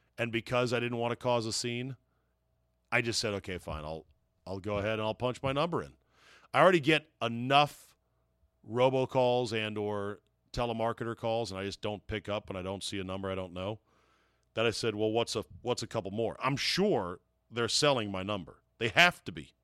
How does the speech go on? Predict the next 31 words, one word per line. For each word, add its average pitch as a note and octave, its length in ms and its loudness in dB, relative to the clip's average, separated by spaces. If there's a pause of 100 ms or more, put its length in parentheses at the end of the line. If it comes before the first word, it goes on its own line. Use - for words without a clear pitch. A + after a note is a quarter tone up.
and A#2 120 -4
your E3 220 4
number, C#2+ 240 -6
right? B2+ 300 0 (580)
Why C3+ 220 8
would F3+ 160 6
they E3 80 2
collect C#3+ 480 -2
your B2+ 120 0
cell D#3+ 280 2
phone G#2 280 -2
number F#2+ 280 -6
if G#2+ 180 -6
they're A#2 80 0
not A#2 160 -2
gonna A2 160 -4
do C3 180 -2
something D#2 340 -8
with D2 140 -14
it? A1+ 100 -20 (400)
They D#3 100 2
don't G3+ 180 6
need B2+ 840 -2
to A2 100 -8
text - 460 0
you, F#2+ 240 -8 (260)
"Hey, D3 320 2
your A2+ 220 -2
burger B2 420 2
is E2 160 -6
done." E2 320 -10